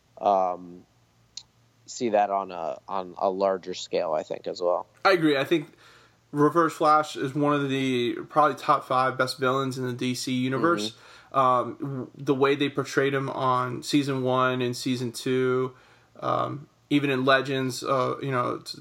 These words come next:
Speaker 2: season one and season two of The Flash, and even on Legends on season two was great. Um, uh, it's gonna be hard to top, uh, out of all the characters, but that is just, it, it's kinda on par with, with Joker for me.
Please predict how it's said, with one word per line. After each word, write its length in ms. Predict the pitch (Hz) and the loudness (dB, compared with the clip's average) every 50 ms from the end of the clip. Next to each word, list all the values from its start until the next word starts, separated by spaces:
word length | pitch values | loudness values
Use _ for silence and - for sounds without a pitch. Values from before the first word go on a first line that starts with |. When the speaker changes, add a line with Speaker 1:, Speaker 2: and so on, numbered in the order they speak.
| - | -16
Speaker 2:
season 300 | - - - 147 135 143 | -14 -8 -4 -2 0 0
one 120 | 135 135 135 | 0 0 0
and 60 | 127 | 0
season 200 | - 135 131 123 | -2 -4 -4 -4
two 100 | - 139 | -2 -2
of 60 | 127 | -2
The 80 | 120 117 | 0 0
Flash, 320 | - 131 127 127 127 - | 2 2 2 2 0 -2
and 80 | 135 131 | -4 -2
even 120 | 131 131 | 0 0
on 140 | 123 120 120 | 0 0 2
Legends 540 | 127 127 127 123 135 127 127 120 - - - _ - _ _ _ - | 2 2 2 0 -2 -4 -4 -4 -6 -10 -16 _ -20 _ _ _ -8
on 100 | - 127 | -6 -6
season 280 | 123 - 131 127 127 113 | -4 -4 -4 -4 -4 -4
two 260 | - - 139 135 131 131 - _ _ _ | -2 0 0 0 -2 -4 -10 _ _ _
was 200 | - 139 135 131 | -6 -4 -4 -2
great. 360 | 127 - 123 104 92 - - - | 0 2 2 2 0 0 -2 0
Um, 500 | 135 127 123 92 69 - - - - - _ _ _ - | 2 2 2 0 -2 -4 -8 -12 -14 -18 _ _ _ -4
uh, 140 | - - - | -2 0 0
it's 140 | 131 123 - | 0 2 2
gonna 140 | 165 151 156 | 4 4 4
be 80 | 151 | 2
hard 260 | 143 - - 143 143 139 | 0 2 2 2 2 2
to 60 | 123 | 0
top, 480 | - - - 113 123 175 - - - - | -2 0 2 2 2 2 0 -2 -4 -4
uh, 40 | - | -2
out 240 | 123 123 - 123 131 | 0 2 2 2 2
of 100 | 120 120 | 2 2
all 100 | 123 120 | 2 2
the 60 | 113 | 2
characters, 500 | 117 - 131 131 135 131 - 185 175 - | 0 0 0 0 0 0 0 -4 -4 -4
but 460 | - _ - 147 135 117 - - - - - - _ _ _ _ _ _ _ | -4 _ 2 4 4 4 2 -2 -8 -18 -20 -20 _ _ _ _ _ _ _
that 600 | - 135 131 127 127 131 139 139 139 143 131 - | -14 -12 -12 -4 2 6 6 6 6 6 2 0
is 120 | 131 127 127 | -4 -4 -2
just, 300 | 139 127 123 - - - - - 135 131 135 - - _ _ _ _ | -2 -4 -4 -6 -10 -14 -16 -16 -16 -16 -16 -18 -20 _ _ _ _
it, 200 | - 143 135 123 - | 2 2 2 0 0
it's 160 | - 139 127 | -2 -2 -2
kinda 600 | - - - - - 160 156 156 147 143 135 139 - - _ _ _ _ _ _ _ _ _ _ _ _ _ _ _ _ _ _ - _ _ _ _ _ _ _ _ _ _ _ _ _ - | -2 -6 -2 2 2 4 4 4 2 2 0 -4 -6 -12 _ _ _ _ _ _ _ _ _ _ _ _ _ _ _ _ _ _ -20 _ _ _ _ _ _ _ _ _ _ _ _ _ 2
on 260 | 139 147 156 156 147 | 4 4 4 4 2
par 580 | - - - 143 135 135 131 123 117 113 117 - - | 0 0 2 4 6 6 6 4 4 0 -2 -6 -4
with, 440 | 127 131 127 123 120 117 - - - | 0 2 2 2 0 -2 -4 -10 -6
with 220 | 127 131 127 127 | -4 -4 -4 -2
Joker 380 | - - 120 113 113 - - - | 0 2 2 2 2 -2 -6 -6
for 140 | - - - | -6 -8 -10
me. 240 | - - - - | -8 -10 -12 -12